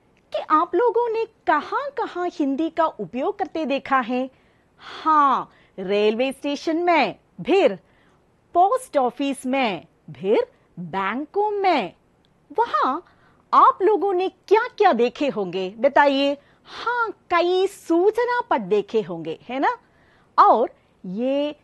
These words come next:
द्विभाषी रूप में होंगे, अर्थात अंग्रेजी के साथ-साथ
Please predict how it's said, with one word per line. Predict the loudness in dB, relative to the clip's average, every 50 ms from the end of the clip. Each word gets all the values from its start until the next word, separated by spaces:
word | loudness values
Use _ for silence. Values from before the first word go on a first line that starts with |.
| _ -16 -14
द्विभाषी | -12 -6 -2 -2 -2 -2 -2 -4 -6 -6 -4 0 2 4 4 4
रूप | 4 2 -2 -6 -6 -8
में | -8 -8 -8
होंगे, | -10 -10 -12 -12 -10 -12 -12 -14 _ _ _ _ _ _ _ _ _ _ _ _ _ _ _ -10
अर्थात | -10 -10 -8 -6 -4 -2 -2 -2 -2 -6 -8 _ _ _ _ _ _ _ _ _ _ _ _ -2
अंग्रेजी | -2 -2 0 0 0 0 2 4 4 4 4 2 2 0 0
के | 0 -2 -2 -2 -2
साथ-साथ | -2 -4 -8 -6 -6 -6 -6 -8 _ -8 -4 -2 -2 0 -2 -4